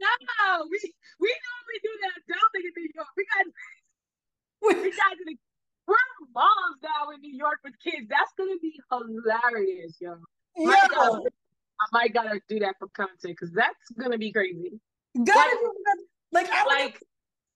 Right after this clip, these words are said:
Speaker 2: Do I have to be in by, like, nine or ten now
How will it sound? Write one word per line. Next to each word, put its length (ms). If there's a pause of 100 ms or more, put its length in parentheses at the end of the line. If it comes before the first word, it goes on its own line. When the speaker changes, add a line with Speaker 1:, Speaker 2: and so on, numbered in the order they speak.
(760)
Speaker 2:
Do 180
I 60
have 220
to 100
be 260
in 80
by, 200 (280)
like, 160
nine 120
or 480
ten 160
now 420